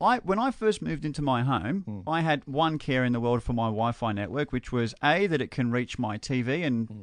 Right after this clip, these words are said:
Speaker 1: Xbox,
Speaker 2: Hmm.
Speaker 1: and that when I'm working on my laptop, I can get the internet.
Speaker 2: Hmm.
Speaker 1: I didn't care about globes or cameras or anything like that because I didn't have them.
Speaker 2: Mm.
Speaker 1: So my Wi-Fi didn't have to reach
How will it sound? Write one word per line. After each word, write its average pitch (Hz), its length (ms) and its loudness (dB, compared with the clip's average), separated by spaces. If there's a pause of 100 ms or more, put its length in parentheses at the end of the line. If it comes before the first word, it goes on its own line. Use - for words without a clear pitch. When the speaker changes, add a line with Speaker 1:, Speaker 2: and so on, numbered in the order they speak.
Speaker 1:
Xbox, - 480 -2
Speaker 2:
Hmm. 101 60 -18 (380)
Speaker 1:
and 156 200 4
that 143 80 2
when 147 100 6
I'm 143 100 4
working 156 240 2
on 143 60 2
my 131 120 4
laptop, 131 440 0
I 127 100 2
can 120 160 -2
get 113 140 -4
the 101 100 -10
internet. 101 360 -12 (100)
Speaker 2:
Hmm. 107 120 -14 (260)
Speaker 1:
I 185 80 2
didn't 214 180 0
care 147 540 0
about 131 400 4 (280)
globes 127 640 4
or 113 380 2 (340)
cameras 131 600 2
or 127 80 0
anything 143 240 -2
like 139 160 0
that 190 160 0
because 156 340 -6
I 156 80 4
didn't 185 160 0
have 170 400 -4
them. 104 260 -8 (120)
Speaker 2:
Mm. 104 80 -14
Speaker 1:
So 165 100 0
my 160 80 4
Wi-Fi 175 400 4
didn't 170 220 -4
have 160 220 -4
to 151 100 0
reach 147 340 -2